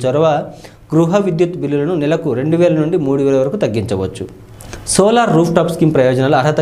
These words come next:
కలిగిన దరఖాస్తుదారులు సోలార్ ప్యానెల్ కొనుగోళ్లపై నలభై శాతం వరకు సబ్సిడీని పొందవచ్చు.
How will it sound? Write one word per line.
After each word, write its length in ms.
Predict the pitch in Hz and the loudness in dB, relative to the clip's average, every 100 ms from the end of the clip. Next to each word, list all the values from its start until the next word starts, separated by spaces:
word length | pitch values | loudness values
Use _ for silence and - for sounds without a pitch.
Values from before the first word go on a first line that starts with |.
| 135 | 0
కలిగిన 200 | 131 123 110 | -2 -2 -2
దరఖాస్తుదారులు 580 | - 120 117 117 143 220 | 0 -2 -2 -4 -4 -4
సోలార్ 320 | - 160 170 170 | -2 0 0 0
ప్యానెల్ 220 | 151 147 139 | -2 -4 -6
కొనుగోళ్లపై 520 | 127 120 123 120 139 120 120 - - - 120 | -6 -2 -2 -2 -2 -2 -4 -12 -20 -6 0
నలభై 220 | 147 175 170 | 2 2 0
శాతం 220 | 165 190 | -2 -2
వరకు 160 | 170 165 156 | -2 -4 -4
సబ్సిడీని 380 | 135 143 147 160 | -4 -4 -4 -2
పొందవచ్చు. 440 | 147 110 92 - | -2 -2 -4 -8